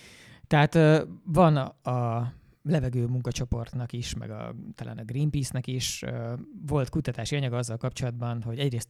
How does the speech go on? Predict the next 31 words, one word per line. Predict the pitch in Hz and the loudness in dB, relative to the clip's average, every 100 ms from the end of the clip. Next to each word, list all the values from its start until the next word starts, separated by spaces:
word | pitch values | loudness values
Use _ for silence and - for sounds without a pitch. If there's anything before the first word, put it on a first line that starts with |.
| - | -4
milyen, | 131 113 | -4 -4
tudjuk, | 143 120 113 | -4 -4 -6
hogy | 123 | -6
mennyire | 113 107 | -6 -6
rossz | 107 110 - | -6 -6 -8
dolog | 104 107 | -10 -10
a | |
légszennyezés, | 123 170 - 143 127 117 - - - | -6 -4 -2 0 0 -2 -6 -12 -8
ténylegesen, | 113 110 147 - 170 151 - - - _ | -4 -2 -2 2 2 2 -6 -20 -20 _
ö, | - 127 131 | 0 2 2
másrészt, | - 143 131 147 131 - | 2 2 2 2 -2 0
ö, | 127 127 123 127 _ - - _ _ - | 0 2 2 0 _ -20 -20 _ _ 4
közvéleménykutatásból | 175 135 131 123 127 147 120 120 123 127 123 | 4 4 0 -2 0 0 0 0 0 2 0
derült | 120 117 110 | 0 -2 -4
ki, | - | -2
hogy | 123 | -2
az | 120 | 0
európai | 151 131 110 - 110 | 0 0 2 0 2
polgárok | - 123 110 107 107 | 2 2 0 -4 -4
jelentős | 127 107 101 107 - | -6 -6 -8 -10 -8
része, | 131 147 - | -4 -4 -2
és | 127 107 | -2 -2
egyébként | 120 107 - 107 | -6 -8 -10 -8
a | 117 | -4
magyarországi | 123 107 101 101 - 110 107 107 131 | -2 -2 -4 -8 -8 -8 -6 -8 -6
megkérdezettek, | 131 - - 107 117 120 127 | -6 -6 -8 -6 -6 -4 -6
a | 123 | -2
budapesti | 120 127 - - - | -2 -2 -4 -10 -10
megkérdezetteknek | 117 - 117 113 117 - 117 113 | -10 -8 -8 -6 -6 -8 -10 -6
is | 123 - | -4 0
nagyon-nagyon | 135 127 110 117 107 101 110 | 2 4 2 -2 -4 -4 -6